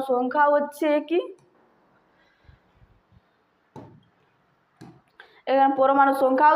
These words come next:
দেখো আমাদের সিও টুর ক্ষেত্রে এখানে থ্রি, এখানে এন টু ওর ক্ষেত্রেও থ্রি পরমাণু সংখ্যা, আর ইলেকট্রন সংখ্যাও আমরা পেয়েছি টোয়েন্টি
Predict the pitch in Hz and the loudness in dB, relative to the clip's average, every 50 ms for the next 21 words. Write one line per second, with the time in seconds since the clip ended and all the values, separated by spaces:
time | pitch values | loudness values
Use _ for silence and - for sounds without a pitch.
0 | 320 320 320 330 330 311 285 277 285 294 285 320 349 480 - - - - 277 285 | 2 0 0 2 4 4 4 4 2 2 0 0 -2 -4 -6 -8 -4 0 0 0
1 | 285 294 294 285 294 294 285 285 285 302 294 294 302 294 277 285 285 294 302 330 | 0 0 -2 -2 -2 -2 -2 0 0 0 0 0 0 -2 -2 -4 -4 -2 -2 0
2 | 453 571 571 - - - - _ _ _ _ - 185 370 294 285 285 277 277 277 | 0 -2 -2 -4 -8 -12 -16 _ _ _ _ -2 0 0 2 2 2 2 2 0
3 | 277 294 302 302 311 302 311 311 294 285 277 285 294 311 311 311 311 311 311 311 | 0 0 2 2 2 2 2 2 0 0 0 0 0 2 0 0 -2 -2 -2 0
4 | 339 392 539 539 - - 285 294 302 302 302 311 311 320 311 311 302 330 359 392 | 2 2 0 0 0 0 2 2 4 4 2 2 2 2 0 0 2 0 0 0
5 | 370 359 - 254 254 254 254 254 277 302 339 339 339 339 339 330 330 339 339 339 | 0 0 0 0 0 -2 -2 -2 -2 0 0 -2 -2 0 0 0 0 0 0 0
6 | 311 311 311 330 330 320 320 311 320 311 320 311 311 320 311 311 311 339 415 - | 0 0 2 2 2 4 4 4 2 0 0 0 -2 -2 -2 -2 0 2 2 2
7 | - - - - - - - - 302 302 302 302 320 | 0 -2 -6 -10 -14 -16 -6 0 0 2 2 2 0